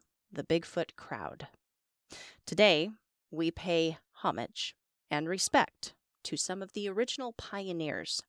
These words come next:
of this phenomenon, who, if it weren't for them and their early passion for the subject, today's extent of research and collected evidence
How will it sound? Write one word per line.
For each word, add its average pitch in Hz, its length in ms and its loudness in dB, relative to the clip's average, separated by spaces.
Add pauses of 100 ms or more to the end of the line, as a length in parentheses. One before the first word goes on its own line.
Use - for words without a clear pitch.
of 135 200 0
this 139 180 -2
phenomenon, 143 580 -2 (580)
who, 165 360 4 (320)
if 147 220 -2
it - 160 2
weren't 185 180 0
for 214 180 0
them 190 280 4
and 175 100 0
their 165 140 2 (120)
early 202 400 -2
passion 185 560 -4
for 143 200 -6
the - 100 -10
subject, - 720 0 (260)
today's 180 540 0
extent - 720 -4 (140)
of 175 180 -4
research 196 560 -4
and 147 360 -6 (340)
collected 175 760 2
evidence 170 680 -2